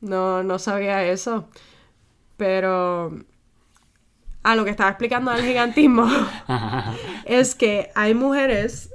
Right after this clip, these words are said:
Speaker 1: tirándose videos en los que ellas se hacen ver mucho más grandes que algún objeto, ponle una silla que se supone que sea de tamaño normal al lado tuyo. Ellas se,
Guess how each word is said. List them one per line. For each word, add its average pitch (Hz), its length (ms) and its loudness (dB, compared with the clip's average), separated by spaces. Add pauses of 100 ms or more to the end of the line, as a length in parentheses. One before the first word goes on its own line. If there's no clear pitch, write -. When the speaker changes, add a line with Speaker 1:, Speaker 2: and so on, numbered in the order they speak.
(200)
Speaker 1:
tirándose 240 560 0
videos 302 520 0
en 202 160 -2
los 202 160 -4
que - 180 -4 (100)
ellas 233 280 -4
se 254 160 -2
hacen 262 380 -2
ver 254 240 -2
mucho 294 640 2
más 294 220 0
grandes 285 600 0
que 233 80 0
algún 220 300 2
objeto, 233 680 -4 (800)
ponle 208 200 -2
una 196 200 -2
silla 214 540 0
que 202 120 -10
se 185 80 -12
supone 180 260 -6
que 202 80 -10
sea 196 200 -4
de 190 60 -2
tamaño 208 300 -8
normal 190 280 -2
al 196 40 -6
lado 190 180 -2
tuyo. 220 300 -2
Ellas 185 280 -2
se, 240 200 0